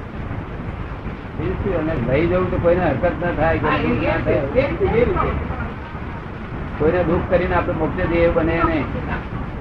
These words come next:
Speaker 1: કોઈને દુઃખ થયું એટલે આપણે વહેતા હોય તો આની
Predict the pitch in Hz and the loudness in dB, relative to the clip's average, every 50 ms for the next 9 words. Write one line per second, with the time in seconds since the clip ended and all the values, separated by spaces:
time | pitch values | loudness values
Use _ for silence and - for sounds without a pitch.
0 | - - - - - - - - 156 170 180 175 170 170 175 156 131 175 196 214 | -8 -8 -4 -4 -4 -2 0 4 4 6 6 4 4 4 2 2 4 6 8 8
1 | 202 180 170 160 160 - - - - - - - - - - - - - 147 151 | 8 8 6 4 2 0 -4 -4 -6 -6 -6 -8 -10 -12 -12 -12 -8 -4 0 2
2 | 175 175 170 170 180 175 160 156 160 156 180 190 185 170 180 180 175 180 175 175 | 4 4 4 4 4 4 4 4 4 4 4 6 6 6 6 6 6 4 4 4
3 | 180 | 4